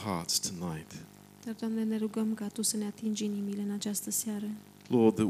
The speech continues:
Speaker 1: we would go home tonight,
Speaker 2: Doamne, ca să mergem acasă în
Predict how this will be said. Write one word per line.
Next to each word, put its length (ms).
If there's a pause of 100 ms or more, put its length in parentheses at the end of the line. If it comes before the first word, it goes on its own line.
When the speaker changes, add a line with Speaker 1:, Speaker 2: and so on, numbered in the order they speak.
Speaker 1:
we 120
would 360 (300)
go 160
home 340 (140)
tonight, 440 (800)
Speaker 2:
Doamne, 260
ca 140
să 160
mergem 280
acasă 380
în 60